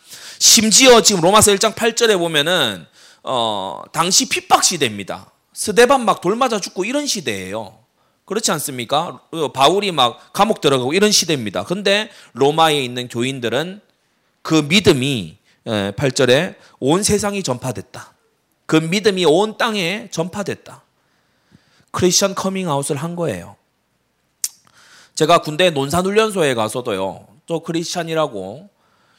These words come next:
옆자리에 있는 친구들한테도 얘기하고, 크리스천이기 때문에 기도하고 먹는 거를 기관병, 그 교관들이 이제 다 봤어요. 예. 그래서 교관 중에 한 사람이 자기가 평소에 궁금한 게 있다고 저를 따로 불렀어요.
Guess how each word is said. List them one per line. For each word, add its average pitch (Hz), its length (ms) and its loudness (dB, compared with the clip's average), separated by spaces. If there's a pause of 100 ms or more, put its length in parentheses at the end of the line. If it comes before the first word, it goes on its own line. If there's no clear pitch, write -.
(180)
옆자리에 190 640 -2
있는 131 200 -8
친구들한테도 120 640 -6
얘기하고, 104 800 -10
크리스천이기 170 600 -6
때문에 165 460 -10
기도하고 170 440 -2
먹는 101 320 -8
거를 127 460 -6 (100)
기관병, 160 580 -4 (140)
그 110 160 -10
교관들이 151 480 -2
이제 90 140 -14
다 - 140 -20
봤어요. 107 520 -6 (480)
예. 87 200 -20 (500)
그래서 180 420 -2
교관 247 300 0
중에 233 160 -6
한 170 200 -4
사람이 156 680 0
자기가 156 320 -4
평소에 156 400 -8
궁금한 147 480 -6
게 151 100 -10
있다고 123 340 -6
저를 135 220 -6
따로 143 200 -4
불렀어요. 127 440 -8